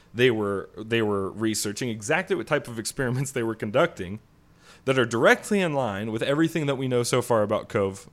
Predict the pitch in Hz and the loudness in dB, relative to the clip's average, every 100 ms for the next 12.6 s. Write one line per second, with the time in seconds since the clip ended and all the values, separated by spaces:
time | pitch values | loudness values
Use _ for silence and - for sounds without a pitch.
0 | - 131 104 98 - _ - 95 98 - | -6 -2 0 -2 -8 _ -14 -10 -8 -8
1 | 92 87 117 _ _ - - - - _ | -10 -12 -14 _ _ -20 -20 -20 -20 _
2 | _ _ _ _ _ _ _ _ _ _ | _ _ _ _ _ _ _ _ _ _
3 | _ _ _ _ - - 175 147 185 190 | _ _ _ _ -8 -2 0 0 -2 -2
4 | 185 160 170 160 151 170 160 - - - | -2 0 0 0 -2 2 2 0 -10 -2
5 | 156 139 110 104 104 160 208 180 - 160 | 0 2 0 -2 -2 0 0 -2 -4 -4
6 | 120 - - - 156 - 131 143 147 131 | -8 -12 -18 -8 -6 -6 -4 -2 0 2
7 | 123 113 - 123 131 139 208 120 104 110 | 2 2 -2 -8 -4 0 2 2 -2 -2
8 | 135 117 165 196 196 - 95 - - _ | -4 0 2 4 2 0 -8 -12 -20 _
9 | _ _ _ _ _ _ _ _ _ _ | _ _ _ _ _ _ _ _ _ _
10 | 127 127 156 175 196 170 165 160 - 98 | -2 2 0 2 0 2 2 2 0 -6
11 | - 113 - 190 190 139 - 170 160 156 | -4 -4 2 2 0 -8 -2 -2 0 2
12 | 156 131 87 73 - | 2 0 -4 -10 -12